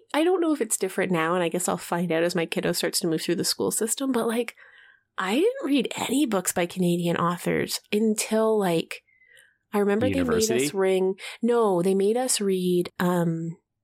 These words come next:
Speaker 1: The Stone Angel in grade ten.
Speaker 2: Oh, okay.
Speaker 1: And it was the
Speaker 2: Mm-hmm.
Speaker 1: first and only Canadian book I had read in school. Thankfully, my mom was a big Canlit geek, and I had worked through her book collection, but, like,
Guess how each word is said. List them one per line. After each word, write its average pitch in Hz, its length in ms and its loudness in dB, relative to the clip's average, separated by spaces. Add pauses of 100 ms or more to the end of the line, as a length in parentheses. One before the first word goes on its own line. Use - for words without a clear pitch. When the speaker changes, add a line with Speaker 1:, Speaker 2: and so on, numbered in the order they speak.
(100)
Speaker 1:
The 180 60 0
Stone 190 400 2
Angel 185 360 2
in 170 160 0
grade 160 320 -2
ten. 202 480 -4 (340)
Speaker 2:
Oh, 98 60 -2 (240)
okay. - 280 -6 (200)
Speaker 1:
And 220 80 2
it - 60 0
was - 120 0
the 190 60 0
Speaker 2:
Mm-hmm. - 140 -6
Speaker 1:
first 226 240 0
and 277 80 0
only 220 220 2
Canadian 208 420 0
book 180 200 -2
I 165 80 0
had 165 180 -2
read 165 680 0 (200)
in 165 180 0
school. 170 520 0 (380)
Thankfully, 233 380 -2
my 294 120 2
mom 170 240 2
was 185 120 2
a 208 40 0
big 208 240 -2
Canlit 226 460 0
geek, 277 300 0
and 180 100 2
I 190 40 4
had 165 120 0
worked 180 220 -2
through 170 140 0
her 156 120 0
book - 200 -4
collection, 240 380 0
but, 208 120 0
like, 175 220 0